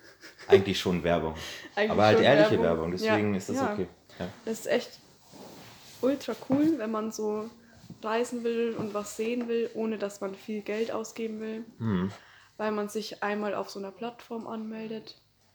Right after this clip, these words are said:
Speaker 1: und wahrscheinlich interessiert es auch niemanden, weil es jetzt einfach nur die banalen Fakten
Speaker 2: Es
Speaker 1: sind.
Speaker 2: interessiert niemanden,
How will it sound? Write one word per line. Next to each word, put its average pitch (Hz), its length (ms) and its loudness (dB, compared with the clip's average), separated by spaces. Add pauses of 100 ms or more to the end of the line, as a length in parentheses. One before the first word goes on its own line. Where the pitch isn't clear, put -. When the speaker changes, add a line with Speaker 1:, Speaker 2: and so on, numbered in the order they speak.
(720)
Speaker 1:
und 208 260 -8
wahrscheinlich 202 540 -8 (160)
interessiert 214 480 -8
es 208 80 -12
auch 196 100 -8
niemanden, 202 400 -8
weil 202 120 -4
es 208 100 -12
jetzt 202 160 -10
einfach 208 260 -12
nur 208 100 -8
die 196 100 -10
banalen 202 420 -10
Fakten - 240 -18 (100)
Speaker 2:
Es 95 120 -8
Speaker 1:
sind. 104 120 -4
Speaker 2:
interessiert 98 360 -4
niemanden, 98 480 0